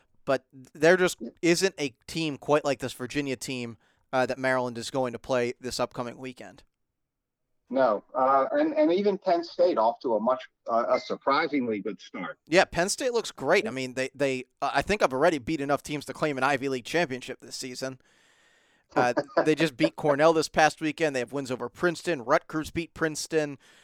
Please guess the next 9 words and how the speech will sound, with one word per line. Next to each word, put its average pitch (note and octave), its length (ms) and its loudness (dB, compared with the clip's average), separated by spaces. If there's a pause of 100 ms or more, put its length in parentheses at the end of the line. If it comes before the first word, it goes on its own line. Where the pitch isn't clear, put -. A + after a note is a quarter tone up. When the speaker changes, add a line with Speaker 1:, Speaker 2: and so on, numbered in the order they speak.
(260)
Speaker 1:
Um, C3 360 2 (340)
so D#3 320 2
the, C#3 280 -2
the D3 120 -2
Terps, - 640 0 (280)
you D3 120 -4
know, C3+ 140 0
the B2 140 -4
schedule F3 720 2